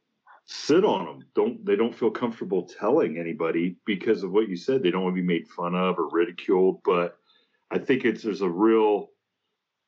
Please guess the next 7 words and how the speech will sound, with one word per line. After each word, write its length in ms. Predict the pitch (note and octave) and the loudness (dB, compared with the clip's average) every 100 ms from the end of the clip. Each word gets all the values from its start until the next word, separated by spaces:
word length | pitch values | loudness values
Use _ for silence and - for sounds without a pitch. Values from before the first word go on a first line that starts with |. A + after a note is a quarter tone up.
| _ _ - _ _ | _ _ -20 _ _
therapeutic 1040 | - B2+ A2 - - C#3 C3+ F2+ - - - _ _ | 2 4 2 -2 -4 -2 2 0 -2 -12 -16 _ _
feeling 600 | - B2+ C3+ G#2 F#2 F2+ | -2 2 4 2 0 -2
probably 600 | - G#2 F2+ G2 F#2+ F#2+ | 0 0 2 0 2 2
to 120 | F#2 F2+ | 2 0
have, 400 | G2+ G2 F2+ F2 - - | 0 0 0 -4 -12 -10
if 220 | F#2+ - | -10 -8
you, 320 | A#2 E3 F3+ | -2 2 2